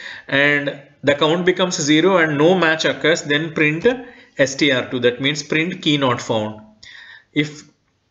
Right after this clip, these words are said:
key is not found, then directly jump to the exit. So J M P exit will take you to the exit, where at exit move A H comma force H interrupt two one H will close the execution, that is a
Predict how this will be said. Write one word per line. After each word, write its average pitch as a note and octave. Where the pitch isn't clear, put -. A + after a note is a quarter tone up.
key G3
is G3
not D#3+
found, C3
then C#3+
directly D#3+
jump D3+
to E3+
the G3+
exit. C3
So C#3+
J C#3
M D3+
P D#3
exit C#3+
will D3
take C#3
you D#3
to D3+
the F3+
exit, B2
where D#3
at C#3
exit D3+
move D#3+
A D#3+
H E3
comma E3
force D3+
H D#3+
interrupt D3
two D3+
one C#3
H C#3+
will C#3
close C#3
the F#3
execution, C3+
that A#2+
is C#3+
a G#3+